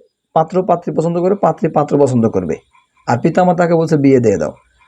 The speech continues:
তা বিয়ে দেওয়ার ব্যাপারে পিতামাতার খবর থাকে না, চল্লিশ, পঁয়ত্রিশ, আটত্রিশ বছর বয়স হয়ে গেছে,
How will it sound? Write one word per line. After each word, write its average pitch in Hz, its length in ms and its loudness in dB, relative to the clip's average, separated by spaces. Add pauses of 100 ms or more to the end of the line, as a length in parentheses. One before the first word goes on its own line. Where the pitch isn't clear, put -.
(200)
তা - 80 0
বিয়ে 180 360 4
দেওয়ার 240 240 4
ব্যাপারে 208 340 4
পিতামাতার 190 480 0
খবর 165 220 -4
থাকে 165 200 -6
না, 156 100 -2
চল্লিশ, 156 420 -2
পঁয়ত্রিশ, 156 420 0
আটত্রিশ 143 480 0 (120)
বছর 139 220 2
বয়স 135 280 2
হয়ে 120 100 -2
গেছে, 107 300 -6